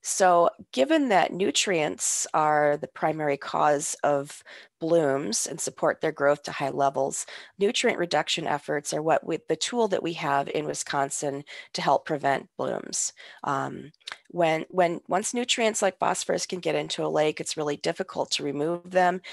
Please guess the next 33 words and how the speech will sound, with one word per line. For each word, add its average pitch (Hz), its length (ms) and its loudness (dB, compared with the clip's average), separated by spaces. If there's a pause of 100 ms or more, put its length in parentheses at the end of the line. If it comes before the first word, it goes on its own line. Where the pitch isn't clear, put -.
(180)
and 180 160 4
it 180 40 -2
can 190 120 -4
be 185 100 0
really 170 240 2
expensive - 640 -4
to - 100 -10
put - 260 -4
different, 156 600 -6
uh, 147 180 -2
remediation 151 960 -2 (640)
efforts - 560 -4
in, 139 260 -6
into, 143 540 -4
uh, 139 260 0 (100)
into 151 280 -6
action - 540 -2
to 139 360 -6 (260)
remediate 143 520 -4
that - 160 -2
water 131 240 -4
body. - 420 -8 (500)
And 151 200 -4
it's - 120 -12
not 214 160 0
just - 260 -2
D 214 120 2
N 180 100 2
R 151 160 2
that - 140 -2
works - 300 -8
on 65 120 -10
that. - 220 -10